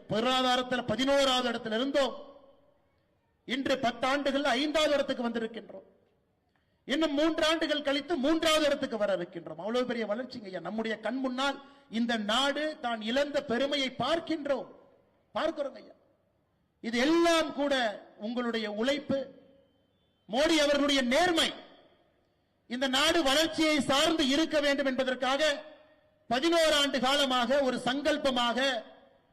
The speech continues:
ஒரு கர்மயோகியாக, ஏழை மக்களுடைய நலனை முன்னிறுத்தி விவசாய பெருமக்கள் நன்றாக இருக்க வேண்டும் என்பதற்காக வளர்ச்சி பாதையிலே நம்முடைய பாரத நாட்டை பாரத பிரதமர் நரேந்திர மோடி அவர்கள் அழைத்து சென்று கொண்டிருக்கின்றார்.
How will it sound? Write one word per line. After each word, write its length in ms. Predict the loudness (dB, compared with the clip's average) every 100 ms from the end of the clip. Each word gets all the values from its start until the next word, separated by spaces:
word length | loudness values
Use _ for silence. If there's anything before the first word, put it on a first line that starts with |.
| _ 0
ஒரு 160 | 0
கர்மயோகியாக, 960 | 2 2 4 4 4 4 4 2 0 -4 -14 -20 _ _ _ _ _ _ -6
ஏழை 400 | 0 2 4 4
மக்களுடைய 520 | 2 0 0 2 0
நலனை 320 | 0 0 0
முன்னிறுத்தி 600 | 0 0 0 0 -2 -2
விவசாய 520 | 0 -2 0 2 2 2
பெருமக்கள் 420 | 2 2 0 -2
நன்றாக 380 | -2 0 0 0
இருக்க 200 | -2 -2
வேண்டும் 220 | -2 -2
என்பதற்காக 580 | -6 -8 -10 -10 -12 -14 -20 _ _ _ _ _ _ _ _ -2
வளர்ச்சி 460 | 0 2 2 0
பாதையிலே 540 | 2 2 2 2 2 2
நம்முடைய 360 | 2 2 2
பாரத 340 | 2 2 2 2
நாட்டை 320 | 0 0 0
பாரத 380 | 2 2 2 0
பிரதமர் 420 | 0 0 0 -2 -10 -20 -10
நரேந்திர 440 | -2 2 2 2 2
மோடி 220 | 2 2
அவர்கள் 160 | 0 -2
அழைத்து 260 | -2 -4 -6
சென்று 220 | -8 -8
கொண்டிருக்கின்றார். 560 | -12 -14 -18 -16 -16